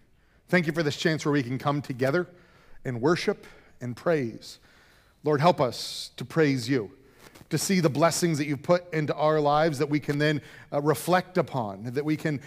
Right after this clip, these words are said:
see as blessings. Rather than focusing on the negative, we can see you.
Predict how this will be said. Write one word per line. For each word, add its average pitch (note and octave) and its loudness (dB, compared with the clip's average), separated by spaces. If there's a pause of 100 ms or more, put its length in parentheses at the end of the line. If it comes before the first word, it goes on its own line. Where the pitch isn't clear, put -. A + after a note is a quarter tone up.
(180)
see G3 0
as D3 2
blessings. C#3 2
Rather F3 4
than F3 0
focusing E3 -2
on D#3 -2
the D3 -2
negative, C#3+ 0
we C#3 -2
can C#3 -8
see - -6
you. B2 -6